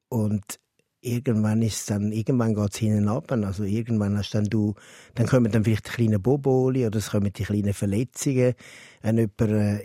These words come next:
im Alltag seine Probleme hat und das probiert dann dort, äh, zu ko-, also, äh,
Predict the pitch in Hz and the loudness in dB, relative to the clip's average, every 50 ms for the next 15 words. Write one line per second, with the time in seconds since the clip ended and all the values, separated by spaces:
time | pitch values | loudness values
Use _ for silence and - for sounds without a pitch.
0 | 107 107 101 - 120 117 110 101 104 113 135 135 - - 131 123 120 123 110 - | -8 -10 -6 -4 -4 -2 0 0 0 0 0 -2 0 0 2 2 2 2 0 -4
1 | - - 107 101 - 120 107 110 104 - 110 101 95 107 110 120 135 131 117 104 | -8 -10 -8 -6 -4 -2 -2 -2 -2 -2 -2 -2 0 0 0 0 0 0 -2 -2
2 | - 113 95 - 113 104 - - - 113 98 107 113 117 110 - - 110 104 104 | -2 -4 -4 -4 -6 -6 -4 -6 -6 -4 -4 -2 -2 -2 -2 -2 -2 -2 -2 0
3 | 98 107 104 98 - - 110 104 104 104 104 104 104 104 95 98 98 95 92 - | 0 -2 -2 -4 -4 -4 -4 -4 -2 -4 -4 -4 -4 -4 -4 -4 -6 -6 -6 -8
4 | - - - 120 101 101 92 - - 98 95 90 92 90 90 92 92 | -12 -10 -8 -6 -6 -6 -6 -4 -4 -4 -4 -4 -4 -4 -6 -6 -8